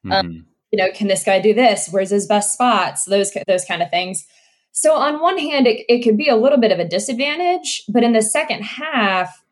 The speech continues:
Speaker 1: it looks like they know each other well enough. And you have to keep in mind, this was a very new team with, like, nine new guys on the roster coming into this year.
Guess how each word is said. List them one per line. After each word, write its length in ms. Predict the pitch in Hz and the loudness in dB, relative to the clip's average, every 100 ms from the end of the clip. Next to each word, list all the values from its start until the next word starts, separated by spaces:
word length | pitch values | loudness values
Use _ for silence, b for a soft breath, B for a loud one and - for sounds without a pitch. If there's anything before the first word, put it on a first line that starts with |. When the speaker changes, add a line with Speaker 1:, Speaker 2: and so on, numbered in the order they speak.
| _ _ _ | _ _ _
Speaker 1:
it 100 | 208 | 2
looks 240 | 220 269 269 | 4 4 2
like 160 | 233 | 2
they 140 | 220 214 | 4 4
know 140 | 208 | 4
each 140 | 208 | 4
other 240 | 214 196 180 | 4 4 4
well 240 | 185 180 | 2 2
enough. 500 | 175 175 180 175 175 - | 2 0 0 2 0 2
And 100 | 240 | 0
you 60 | |
have 60 | 330 | 0
to 80 | - | -2
keep 140 | 247 | 0
in 100 | 202 | 2
mind, 240 | 196 202 | 2 0
this 100 | 202 | -2
was 160 | 190 175 | -2 0
a 380 | 170 160 147 143 | 2 4 2 -2
very 260 | 180 196 180 | 0 2 0
new 160 | 156 | -4
team 520 | 165 - 185 175 143 | -6 -4 -2 -2 -4
with, 140 | 160 160 | -6 -6
like, 160 | - 175 | -8 -4
nine 200 | 160 170 | -4 -4
new 100 | 165 | -2
guys 240 | 160 139 | 0 0
on 80 | 139 | -2
the 60 | 135 | 0
roster 340 | 160 160 - | 0 0 -4
coming 240 | - 160 156 | -12 -10 -8
into 140 | - | -8
this 180 | - - | -8 -4
year. 360 | 151 110 196 | -2 0 -2